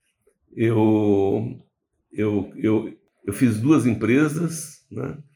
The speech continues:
A primeira das quais foi uma, eh, também uma empresa de tecnologia, trabalhava com software de comunicação de dados, era líder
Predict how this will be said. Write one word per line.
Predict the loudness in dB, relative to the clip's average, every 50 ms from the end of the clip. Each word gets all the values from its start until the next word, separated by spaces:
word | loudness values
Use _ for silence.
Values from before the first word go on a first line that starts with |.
| _ _
A | -10 -8
primeira | -4 0 2 4 6 6 6 4
das | 4 2 -2 -4 -6
quais | -8 -6 -4 -4 -4 -4 -4 -6 -10 -14 -18 -20 _ _ _ _ _ _ _ _ _
foi | -4 0 0
uma, | 0 0 -2 -2 0 2 2 2 2 0 -4 -8 -2
eh, | 0 0 2 2 2 0 0 -2 -4 -4 -8 -12 -14 -20 _ _ _ _ _ _
também | -2 2 4 6 6
uma | 6 6 4
empresa | 2 0 -4 -6 -6
de | -6 -6
tecnologia, | -4 -2 0 0 -2 -2 -4 -6 -4 -2 0 0 0 0 -4 -8 -18 _ _ _ _
trabalhava | -4 -2 0 2 2 2 0
com | 0 -4 -6
software | -2 2 4 4 4 2 0 -4 -4
de | -4 -4
comunicação | -6 -8 -6 -6 -6 -6 -6 -8 -6 -2 -2 0 0
de | 0 -2
dados, | -4 -2 0 0 0 -2 -2 -4 -2
era | 0 0 0 0
líder | 0 -2 -2 -2 0 0 0 0 0 0 -2